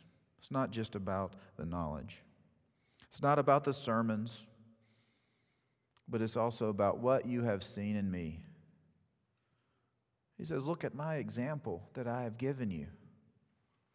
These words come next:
Do you want to tell others, "Hey, you know what we taught in Sunday school? Listen to that. You know what the preacher said? You know, what you heard in church, listen to those things, but also the way you see me live my life.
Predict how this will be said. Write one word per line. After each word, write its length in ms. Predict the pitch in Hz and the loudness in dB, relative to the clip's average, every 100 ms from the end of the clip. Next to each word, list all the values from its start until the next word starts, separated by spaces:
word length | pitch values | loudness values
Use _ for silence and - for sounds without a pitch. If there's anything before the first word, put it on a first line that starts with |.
| _ _ _ _ _ - - - _ _ _ _ _ _ _ _ _ _ _ | _ _ _ _ _ -20 -20 -20 _ _ _ _ _ _ _ _ _ _ _
Do 80 | 135 | -6
you 60 | |
want 200 | 147 156 | -2 -2
to 40 | 156 | 2
tell 160 | 143 | 4
others, 420 | 87 117 135 135 - - - | 6 6 4 0 -6 -20 -6
"Hey, 240 | - 147 - | 4 4 4
you 120 | 151 | 2
know 140 | 165 170 | 6 8
what 160 | 180 | 8
we 100 | 156 | 6
taught 300 | 147 170 170 | 6 8 8
in 60 | 139 | 4
Sunday 280 | 156 156 139 | 0 2 0
school? 260 | - 113 | 0 4
Listen 280 | 131 135 120 | 6 4 4
to 60 | 107 | 4
that. 120 | 95 | 4
You 80 | 139 | 2
know 60 | |
what 140 | 165 160 | 2 2
the 100 | - | 0
preacher 380 | - 175 170 143 | 0 0 0 -2
said? 440 | - 156 127 - - - - | 4 6 6 6 -8 -16 -8
You 160 | 107 | 0
know, 180 | 123 104 107 | 2 2 2
what 200 | 156 - | 0 0
you 100 | 143 | 0
heard 260 | 160 180 | 4 4
in 100 | 151 | 2
church, 400 | 131 185 170 - | 2 4 4 0
listen 320 | 139 208 220 185 | 2 4 4 0
to 80 | |
those 260 | 143 131 117 | 4 2 2
things, 300 | 135 120 113 | 0 0 0
but 120 | 135 | 2
also 440 | 180 208 202 156 139 | 4 4 6 2 2
the 100 | 147 | 4
way 200 | 180 180 | 4 4
you 120 | 175 | 2
see 240 | - 170 | -2 -2
me 160 | 160 156 | -2 2
live 240 | 143 139 | 4 4
my 140 | 131 127 | 4 4
life. 480 | 104 87 73 - | 4 2 -2 -10